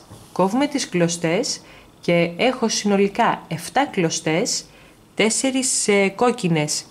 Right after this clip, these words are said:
και τρεις άσπρες. Για να έχουμε αυτό εδώ το σπιράλ το αποτέλεσμα, θα έχετε είτε τέσσερις άσπρες και τρεις κόκκινες, ή τέσσερις κόκκινες και τρεις άσπρες, για να έχετε αυτό εδώ το αποτέλεσμα.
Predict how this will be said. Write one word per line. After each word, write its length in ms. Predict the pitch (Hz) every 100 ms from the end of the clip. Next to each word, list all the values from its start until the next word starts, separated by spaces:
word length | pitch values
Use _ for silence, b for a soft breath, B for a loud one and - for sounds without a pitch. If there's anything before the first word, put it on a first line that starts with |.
| -
και 120 | 175
τρεις 340 | 170 202 240 175
άσπρες. 640 | 160 160 175 226 - - - -
Για 160 | 170
να 80 | 175
έχουμε 300 | 202 233 -
αυτό 160 | 185 220
εδώ 120 | 247
το 100 | 247
σπιράλ 360 | 240 185 190 226
το 80 |
αποτέλεσμα, 720 | 233 175 170 160 165 170 226 320 B B B
θα 120 | -
έχετε 460 | 240 233 202 165 160 -
είτε 260 | 269 277 233
τέσσερις 500 | 254 247 247 220 240
άσπρες 480 | 240 - 160 156
και 120 | - 170
τρεις 280 | 214 233
κόκκινες, 640 | - 170 170 175 269 330 - B -
ή 140 | - 269
τέσσερις 460 | 285 294 262 202 -
κόκκινες 560 | 226 233 311 370 -
και 140 | - 262
τρεις 300 | 269 269 -
άσπρες, 480 | 220 196 151 147 -
για 120 | 175
να 60 | 170
έχετε 200 | 170 170
αυτό 160 | 170
εδώ 140 | 170 160
το 100 | 165
αποτέλεσμα. 640 | 160 160 156 151 151 135